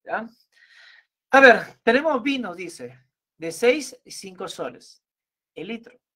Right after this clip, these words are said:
Con agua, dices, con agua, vendiendo el producto a cinco cincuenta. O sea, acá debes tener en cuenta lo siguiente, que vas a tener vino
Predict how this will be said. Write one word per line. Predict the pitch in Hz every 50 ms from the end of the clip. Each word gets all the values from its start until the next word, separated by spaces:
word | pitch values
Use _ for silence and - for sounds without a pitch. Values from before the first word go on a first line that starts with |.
| _ _ _ _ _ - - _ _ _ _ _
Con | - 208 208 214 240
agua, | 294 311 285 220 185 202 214 240 247 - _ _ _ _ _ _ _ _ _ _
dices, | - 190 185 - - 156 147 - - _
con | _ - 151 160 185
agua, | 202 185 160 135 135 143 175 226 - _ _ _ _ _ _ _ _ _ _ _ _
vendiendo | 156 151 180 180 175 175 180 175 180 214 240 269 277 277 262 214 196 185
el | 170 160 165
producto | 160 156 160 165 170 226 233 226 208 - - 226 247 247 247 -
a | 147 147 139
cinco | - - - 180 175 165 165 165 151
cincuenta. | 147 139 127 123 120 107 - - -
O | -
sea, | - - 254
acá | - 220 233
debes | 247 247 254 247 240
tener | 202 196 202 202
en | 202 180
cuenta | 190 196 196 196 202 180
lo | 180
siguiente, | - - 135 123 - 127 - _ _ _ _ _ _ _ _ _ _ _ _ _ _ _ _ _ _ _ _ _
que | - 143
vas | 151 170 196
a | 220 220
tener | 226 214 214 214 196 185
vino | 190 180 170 170 185 240 -